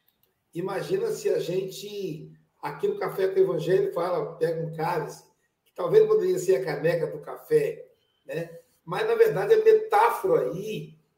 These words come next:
Jesus se refere ao trabalho no bem, à dedicação ao próximo. E o cálice, a forma, a forma geométrica do cálice se parece com a ampulheta.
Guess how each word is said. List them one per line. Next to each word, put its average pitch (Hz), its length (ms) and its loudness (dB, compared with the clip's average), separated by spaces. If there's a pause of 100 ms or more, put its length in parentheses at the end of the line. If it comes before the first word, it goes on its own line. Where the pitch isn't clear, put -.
(680)
Jesus 185 380 -4
se 196 140 -4
refere - 880 0 (360)
ao - 200 -4
trabalho 190 680 -2
no 156 120 -2
bem, 165 800 2 (340)
à 151 120 -8
dedicação 185 960 2
ao 160 180 0
próximo. - 580 -2 (680)
E 254 80 -10
o - 160 -8
cálice, - 720 -2 (920)
a 151 100 -14
forma, - 840 2 (560)
a 156 80 -18
forma 202 420 2
geométrica 165 720 4
do - 140 -10
cálice - 680 -8
se - 220 -18
parece 165 540 -6
com 196 120 -2
a 190 80 -2
ampulheta. 190 840 4